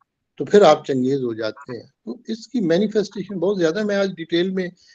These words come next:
इसलिए नहीं जाना चाहता कि ये मौका नहीं है, वरना मैं इस पे वजाहत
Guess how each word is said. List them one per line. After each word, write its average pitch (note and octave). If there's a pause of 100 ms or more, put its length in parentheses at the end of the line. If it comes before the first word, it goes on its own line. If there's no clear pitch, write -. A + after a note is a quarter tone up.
(160)
इसलिए A3
नहीं A#3+
जाना F3+
चाहता E3+
कि F3+
ये E3+
मौका C3
नहीं F3+
है, E3+
वरना D#3
मैं C#3+
इस C#3
पे C#3
वजाहत B2+